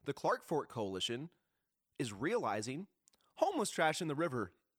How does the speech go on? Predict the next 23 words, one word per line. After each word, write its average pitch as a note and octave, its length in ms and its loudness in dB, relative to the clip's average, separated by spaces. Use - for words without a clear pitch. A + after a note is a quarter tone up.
is E3 220 2
a C3 60 2
thing. A2+ 440 -2
And E3+ 100 2
it's D#3+ 120 0
a C#3+ 40 0
thing A3 380 -2
that's D#3+ 180 0
not F3+ 220 2
good E3 160 0
for D#3+ 100 -2
the C3 80 0
river. C3 320 -2
<clears throat> G3+ 180 0
I D3+ 120 4
guess F#3+ 280 2
having F3 200 4
a - 20 0
couple D#3+ 220 -2
canoers C#3 600 0
find C3 260 2
hypodermic C3 680 -2
needles D3 640 0